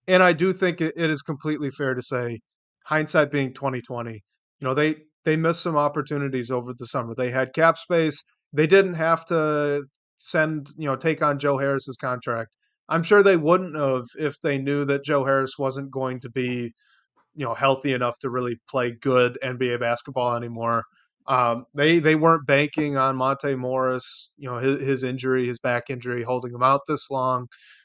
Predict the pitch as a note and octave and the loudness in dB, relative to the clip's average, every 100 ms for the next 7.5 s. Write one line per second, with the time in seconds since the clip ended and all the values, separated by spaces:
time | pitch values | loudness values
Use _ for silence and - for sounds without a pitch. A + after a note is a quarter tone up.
0 | _ - D#3 D#3+ F#3 F3+ F3+ F3+ G#3+ G3+ | _ 0 4 6 6 4 4 4 6 6
1 | F3+ F#3 F#3+ F#3 E3+ D3+ D3 D#3 C#3+ D#3 | 6 4 2 -2 -2 -2 -2 -2 -2 -4
2 | D3+ C#3+ - C#3+ B2 - D3 D3+ D#3 D#3+ | -4 -6 -6 -6 -4 -4 -2 0 -2 -4
3 | D3 _ _ _ _ E3+ G3+ G#3+ G3+ F#3+ | -8 _ _ _ _ 2 4 2 2 2
4 | F3+ F3 E3 D3+ C#3 _ _ _ - C#3+ | 0 0 2 2 -2 _ _ _ -8 -6
5 | B2 D#3+ D#3+ D3 C3+ - - C#3+ C#3+ C3+ | -4 -2 2 4 2 -2 2 2 2 -4
6 | C3 A#2 A2 _ _ - D3 - - D3 | -4 -6 -10 _ _ -6 -6 -6 -6 -4
7 | D3+ E3 F3 D#3 C#3+ | 0 0 0 -4 -8